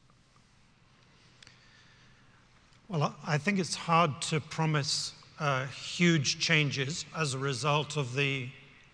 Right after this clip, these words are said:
relatively limited measures that m-, Mister Renzi has already proposed. Uh,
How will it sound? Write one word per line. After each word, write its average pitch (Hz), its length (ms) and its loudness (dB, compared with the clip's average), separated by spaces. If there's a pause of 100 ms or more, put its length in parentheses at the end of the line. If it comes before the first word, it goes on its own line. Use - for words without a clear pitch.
(300)
relatively 147 580 0
limited 147 520 -2
measures 135 500 -4
that 147 200 -10 (100)
m-, 175 140 -10 (100)
Mister 147 320 -6
Renzi 143 400 -4
has 135 180 -6
already 135 320 -6
proposed. 135 720 -12 (720)
Uh, 151 180 -2